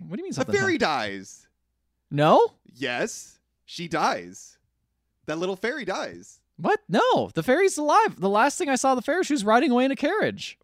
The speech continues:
Speaker 2: Really?
Speaker 1: Yeah.
Speaker 2: Oh, I thought the fairy died.
Speaker 1: No,
Speaker 2: Oh.
Speaker 1: she doesn't die.
Speaker 2: She dies in the book.
Speaker 1: Oh, no, not in this one. That's too
Speaker 2: Okay.
Speaker 1: scary for kids. Come on now.
Speaker 2: And
Speaker 1: We're gonna
Speaker 2: dies
Speaker 1: ha-,
Speaker 2: in
Speaker 1: we're
Speaker 2: the
Speaker 1: gonna have a le-, hanging shot of, uh, Pinocchio being hung.
Speaker 2: Yeah, but not
Speaker 1: Like
Speaker 2: the
Speaker 1: an
Speaker 2: dead
Speaker 1: art-,
Speaker 2: fairy.
Speaker 1: artful, tasteful shot, like, very scary, like, put on your background type of thing if you're emo.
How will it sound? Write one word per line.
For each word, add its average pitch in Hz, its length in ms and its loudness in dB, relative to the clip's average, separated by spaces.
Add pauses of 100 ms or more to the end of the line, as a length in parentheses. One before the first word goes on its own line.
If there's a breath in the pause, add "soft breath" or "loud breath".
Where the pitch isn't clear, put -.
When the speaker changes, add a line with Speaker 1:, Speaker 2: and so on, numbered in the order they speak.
(120)
Speaker 2:
Really? 494 580 -4
Speaker 1:
Yeah. 202 500 2 (680)
Speaker 2:
Oh, 349 100 -14
I 202 40 -16
thought 262 140 -12
the - 80 -18
fairy 277 240 -6
died. 165 500 -10
Speaker 1:
No, 180 300 2 (120)
Speaker 2:
Oh. 190 480 0
Speaker 1:
she - 80 -4
doesn't 320 220 0
die. 233 120 4 (200)
Speaker 2:
She - 60 -2
dies 196 220 0
in 180 60 -10
the 147 60 -8
book. 123 400 -6 (220)
Speaker 1:
Oh, 175 400 -4
no, 254 280 -2
not 139 140 -6
in 180 60 -6
this 226 160 -2
one. 165 180 -2
That's 151 180 -2
too 123 120 -2
Speaker 2:
Okay. - 20 -2
Speaker 1:
scary 139 320 0
for 110 140 -10
kids. 101 260 -6
Come 226 140 -6
on 139 160 -6
now. 101 100 -8
Speaker 2:
And 170 180 -4
Speaker 1:
We're 165 80 2
gonna 226 120 6
Speaker 2:
dies 180 100 4
Speaker 1:
ha-, - 60 0
Speaker 2:
in 151 80 -2
Speaker 1:
we're 170 60 4
Speaker 2:
the 214 120 4
Speaker 1:
gonna 220 80 6
have 214 40 2
a 139 360 -8
le-, 165 180 2
hanging 156 320 0
shot 139 300 2
of, 117 180 -4
uh, 107 280 2 (360 soft breath)
Pinocchio 151 360 2
being 131 180 -4
hung. 123 360 0
Speaker 2:
Yeah, 156 200 2
but - 160 -6
not 175 120 2
Speaker 1:
Like - 100 0
Speaker 2:
the 170 80 2
Speaker 1:
an - 60 -6
Speaker 2:
dead 165 100 4
Speaker 1:
art-, 170 160 4
Speaker 2:
fairy. 165 100 8
Speaker 1:
artful, 180 300 2
tasteful 151 420 -4
shot, 131 360 2
like, 117 160 0
very 139 260 0
scary, 131 340 -2
like, 110 140 -4
put 131 100 -4
on 127 80 0
your 110 80 -2
background 113 460 -4
type 113 160 -10
of 107 80 -12
thing 113 100 -8
if 104 100 -10
you're 113 120 -12
emo. 110 440 -6